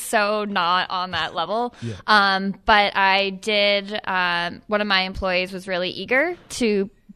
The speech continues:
Speaker 1: be our social media and volunteered to just, like, take pictures
Speaker 2: That's
Speaker 1: and do
Speaker 2: huge.
Speaker 1: stuff. And that actually has tur-, it transitioned into a position for him.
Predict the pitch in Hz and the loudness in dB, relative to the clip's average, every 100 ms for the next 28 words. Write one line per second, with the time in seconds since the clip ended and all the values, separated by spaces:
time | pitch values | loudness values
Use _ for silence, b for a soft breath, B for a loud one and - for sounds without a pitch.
0 | _ 175 190 208 240 247 247 262 254 254 | _ -6 -4 0 -2 -2 -4 -2 -2 -2
1 | 269 277 269 214 180 180 190 190 180 180 | 0 0 0 2 2 4 2 -2 -6 -4
2 | 208 220 185 185 175 - 185 - 185 - | -6 -6 -6 -2 -2 -2 -4 -2 -4 0
3 | 190 196 196 170 202 180 - 185 190 - | 0 0 -2 -4 -4 -4 2 2 2 -4
4 | - 180 170 170 175 180 180 - 170 - | 0 2 4 2 0 0 0 0 0 -2
5 | 185 180 175 170 - 175 165 - - 190 | -6 -2 -2 -4 -4 -4 -4 -8 -10 -6
6 | 185 - 208 196 233 202 202 202 185 175 | -8 -2 -2 2 2 2 0 0 -2 0
7 | 175 185 165 - 165 - 190 165 202 | 0 -2 -4 -6 -8 -6 -4 -4 -6